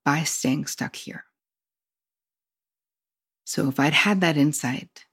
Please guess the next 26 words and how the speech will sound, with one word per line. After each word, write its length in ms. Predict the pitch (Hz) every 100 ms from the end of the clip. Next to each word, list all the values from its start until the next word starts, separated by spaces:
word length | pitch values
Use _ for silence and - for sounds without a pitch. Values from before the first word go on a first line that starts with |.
| -
at 160 | 156 -
that 160 | 147
age, 480 | 139 - 190 - - _ _ _ _ _ _ _ -
and 140 | 147
I 80 | 147
said, 400 | - 131 135 170 _ _ _ _ _ -
"Terry, 320 | - 95 247 -
what 160 | 151
do 60 | 165
you 80 | 165
get 160 | 165
to 80 | 143
not 240 | 135 - -
face, 260 | 170 -
not 220 | 139 151
feel, 220 | - 165 160
not 200 | 139 143
experience 720 | - - 143 - - - - _ _ _ _ _ _ _ _ -
by 500 | 208 147 131 120 190 -
staying 480 | - - 143 147 180
stuck, 480 | - 123 131 - - _ _ _ _ _ _ -
thinking 520 | 196 214 - 165 175
you 160 | 160 165
can 180 | 147 143
save 560 | - 139 131 156 - _ _ _
Jenna?" 480 | - 139 127 156